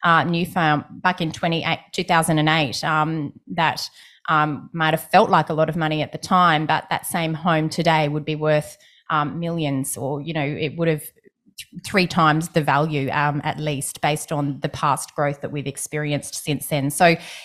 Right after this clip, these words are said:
it just goes to show that listening to these types of es-, experts can be so wrong, and it's absolutely critical, um, that you get a better understanding of fundamentals instead of relying on alarmist headlines from people like this.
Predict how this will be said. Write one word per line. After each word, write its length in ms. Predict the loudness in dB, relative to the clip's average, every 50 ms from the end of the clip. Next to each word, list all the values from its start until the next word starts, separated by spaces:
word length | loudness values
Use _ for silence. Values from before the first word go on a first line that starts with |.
| -2 -2
it 100 | 2 4
just 260 | 6 6 6 4 4
goes 200 | 4 2 2 2
to 100 | -2 -2
show 240 | 0 2 4 4 4
that 140 | 2 0
listening 580 | -2 0 0 0 0 0 -2 -2 -2 0 -2 -2
to 140 | -4 -4 -4
these 200 | -2 -2 -2 -2
types 300 | -2 -2 -2 -2 -2 -2
of 80 | -2
es-, 200 | -2 -2 -2 -6 -8 _
experts 560 | -4 -4 -4 -4 -2 2 2 2 2 0 -4 -8
can 260 | -4 0 2 2 2
be 140 | 2 0 0
so 340 | 0 2 4 6 6 6
wrong, 380 | 6 8 8 6 6 6 2 -2 -10 -16 -20 -20 -10 -4 -2
and 100 | -2 0
it's 120 | 0 2
absolutely 500 | 0 0 0 -2 -4 -4 -4 -2 -4 -6
critical, 800 | -8 -10 -10 -6 -4 -2 -2 -2 0 2 2 4 4 2 0 -4 -10 -20 _ _ _ 4
um, 400 | 6 8 8 6 4 2 -2 -4 0 2
that 180 | 2 2 2
you 140 | 0 -4 -4 -6 _ -14 -4
get 160 | 0 2 2
a 80 | 2 0 0 0 2
better 240 | 2 4 4 4 4
understanding 500 | 2 2 0 -2 -2 -2 -2 -2 -2 -4
of 80 | -6 -4 0
fundamentals 720 | 0 0 0 0 -2 -2 -2 -4 -4 -4 -4 -6 -4 -2
instead 420 | -2 0 0 -2 -2 0 0 2 2
of 100 | 4 4
relying 360 | 6 6 6 6 4 4 2
on 140 | 2 2 2
alarmist 480 | 0 0 2 2 2 2 0 -2 -4 -6
headlines 840 | -12 -6 -2 -2 0 0 0 0 0 0 0 0 0 0 0 -2 -4
from 220 | -8 -8 -10 -10
people 500 | -10 -10 -12 -8 -6 -4 -4 -4 -4 -6 -4
like 240 | -6 -6 -6 -6
this. 340 | -8 -8 -8 -6 -8 -8 -8